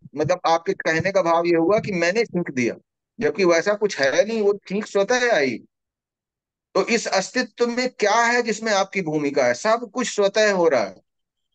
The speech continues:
किसी भी कार्य में आपकी भूमिका नहीं है। सारे दुखों का कारण ये सारे आध्यात्म बनाए क्यों गए? क्योंकि जो ना यहाँ पर दुख है और ना सुख है,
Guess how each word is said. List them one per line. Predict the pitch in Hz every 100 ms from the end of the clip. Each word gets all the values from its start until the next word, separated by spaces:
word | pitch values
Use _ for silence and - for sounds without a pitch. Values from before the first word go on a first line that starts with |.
| _ _ _ _
किसी | 220 214 262
भी | 262 247
कार्य | 240 202 208 226 233
में | 226
आपकी | 208 202 214
भूमिका | 175 185 175 190 175
नहीं | 165 165
है। | 202 220 220 - _ _
सारे | - 151 165 226
दुखों | 196 180 180 208
का | 214 202
कारण | 190 165 160 175
ये | 139 175 208
सारे | - - 156 147 190
आध्यात्म | 180 170 160 160 175 196 196
बनाए | 147 147 190 214
क्यों | 202 165
गए? | 131 110 - _ _ _ _ _ _ _ _
क्योंकि | 165 202 208 240
जो | 214 208 214 240 233 - _
ना | 160 160 190
यहाँ | 214 196 208
पर | 214
दुख | 143 175 208 202
है | 226
और | 226 202
ना | 196 185
सुख | - 214 151
है, | 110